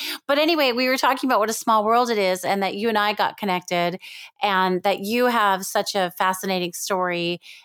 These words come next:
and a hard story, but one that Doctor Allen sort of encouraged you to tell and one that you felt really inspired to share once you realized what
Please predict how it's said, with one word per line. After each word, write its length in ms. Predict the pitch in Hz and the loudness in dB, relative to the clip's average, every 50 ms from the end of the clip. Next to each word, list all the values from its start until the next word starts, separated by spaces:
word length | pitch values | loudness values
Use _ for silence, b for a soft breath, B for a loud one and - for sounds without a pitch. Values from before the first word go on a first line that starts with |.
| B - | B -6
and 300 | - 196 185 180 175 180 | -4 -2 0 0 0 0
a 80 | - 170 | 0 0
hard 320 | - - 254 269 320 302 | 0 0 2 2 2 0
story, 560 | - - - 208 185 180 180 180 180 180 180 - | -2 -4 -2 0 0 2 2 2 0 -2 0 0
but 260 | 185 175 175 170 - | 0 2 2 0 0
one 300 | 190 196 202 196 196 185 | 0 0 2 2 2 2
that 280 | 196 180 165 156 - - _ _ | 2 2 0 0 -2 -6 _ _
Doctor 300 | - 202 190 190 - 190 | -2 -2 -2 -2 -2 -2
Allen 560 | - - 190 190 190 190 185 185 180 180 180 175 b b b b b b _ _ - | -2 0 0 2 2 2 0 0 0 -2 -2 -4 b b b b b b _ _ -12
sort 320 | - - - 220 214 202 | -6 -2 0 2 2 2
of 400 | 196 190 180 175 - - - - _ _ | 2 2 0 -4 -8 -14 -16 -18 _ _
encouraged 640 | - 202 196 185 - - 233 214 208 196 185 185 - | -6 -4 -4 -2 -2 0 2 2 2 2 0 -4 -4
you 120 | 190 185 170 | -4 -4 -4
to 100 | 175 170 | -4 -4
tell 540 | 170 - - - 226 208 185 175 165 160 | -6 -4 -2 2 2 4 4 4 4 2
and 260 | 151 - 170 185 180 185 | 2 0 -2 -2 -2 -2
one 180 | 196 190 190 185 | -2 -2 -2 -2
that 140 | 185 - | -4 -6
you 200 | - 185 190 190 | -8 -8 -8 -8
felt 360 | 180 - - 196 180 156 - - | -8 -2 0 2 2 2 0 -2
really 260 | 196 196 185 185 180 - | -2 -2 -2 -2 -2 -2
inspired 500 | 175 175 - - 175 160 165 170 175 - | -4 -6 -4 -2 0 0 0 0 0 -2
to 80 | 180 | -4
share 380 | 170 - - 175 165 170 175 170 | -4 -2 0 0 0 0 0 -2
once 380 | 175 180 185 180 175 - - | -2 -2 -2 -2 -2 -4 -6
you 100 | 175 170 | -8 -6
realized 460 | 165 175 175 165 156 151 160 156 - - | -4 -2 0 0 0 0 -2 -4 -6 -6
what 160 | 147 - | -8 -8